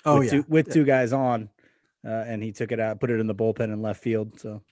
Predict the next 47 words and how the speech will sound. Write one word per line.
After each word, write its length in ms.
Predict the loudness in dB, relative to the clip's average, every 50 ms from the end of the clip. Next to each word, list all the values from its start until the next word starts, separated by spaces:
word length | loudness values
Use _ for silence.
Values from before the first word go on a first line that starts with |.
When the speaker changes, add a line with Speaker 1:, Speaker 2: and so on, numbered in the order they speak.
| _ _ -8
Speaker 1:
I 80 | -4
think 220 | -2 -2 -2 0 2
that 180 | 2 2 2
was, 140 | 2 0 0
like, 160 | -2 -2 -2
a 80 | -4 -6
split 360 | -6 -6 -4 -2 -4 -4 -2 -2
finger 340 | -2 -2 -2 -2 -4 -6 -8
change 440 | -6 -4 -2 -2 0 0 0 -2 -4
or 60 | -6
something 240 | -8 -8 -2 2 6
Speaker 2:
Oh, 60 | 6
Speaker 1:
like 80 | 8 8
Speaker 2:
yeah, 140 | 6 6 4
it 60 | 2
was 100 | 0 -2
a 20 |
Speaker 1:
that. 180 | -2 -4 -6 -8
He 60 | -4
Speaker 2:
terrible 380 | 0 2 4 4 4 4 2 2
Speaker 1:
just, 120 | 0 0
Speaker 2:
looking 400 | -2 -2 -4 -6 -6 -6 -8 -12 -14 _ _ _ _
Speaker 1:
he 80 | -2 0
Speaker 2:
split 120 | 2 2
Speaker 1:
ju-, 60 | 2 2
Speaker 2:
finger 80 | 2 4
Speaker 1:
but 100 | 6 6
it 80 | 6
was 120 | 4 4 2
Speaker 2:
change, 60 | 2
Speaker 1:
like, 160 | 0 0 -2
Speaker 2:
yeah. 80 | -2 -4
Speaker 1:
it 100 | -6 -4
started 440 | 0 2 4 6 6 6 6 4 2
at 180 | 0 -2 -2
his 120 | -4 -6 -6
shoulders 580 | -4 -2 -2 0 0 0 -2 -4 -4 -6 -8
or 140 | -8 -6 -4
armpits 480 | -4 -2 -2 -2 -2 -2 -4 -4 -6 -6
and 80 | -6
ended 220 | -6 -4 -4 -4 -4
up 100 | -2 0
right 160 | 2 2 2
at 60 | 2 0
his 140 | -4 -4
belly 220 | -4 -2 -2 -2 -2
button, 340 | -2 -4 -6 -6 -10 -14